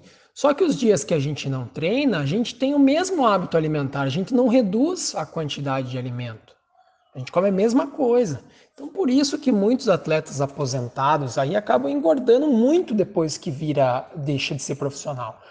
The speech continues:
Porque ele criou um hábito de muitos anos se alimentar demais.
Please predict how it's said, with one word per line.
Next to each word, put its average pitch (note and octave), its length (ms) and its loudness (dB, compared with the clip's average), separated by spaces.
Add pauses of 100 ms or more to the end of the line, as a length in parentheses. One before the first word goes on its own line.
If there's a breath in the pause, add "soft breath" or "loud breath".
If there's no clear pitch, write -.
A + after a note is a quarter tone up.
(360 loud breath)
Porque - 180 -2
ele G#3+ 80 2
criou D4 320 2
um D4+ 80 0
hábito D4 320 0
de F#4+ 100 0
muitos F#4 540 2
anos G3+ 220 6
se G3 100 0
alimentar G3 460 2
demais. B3 840 0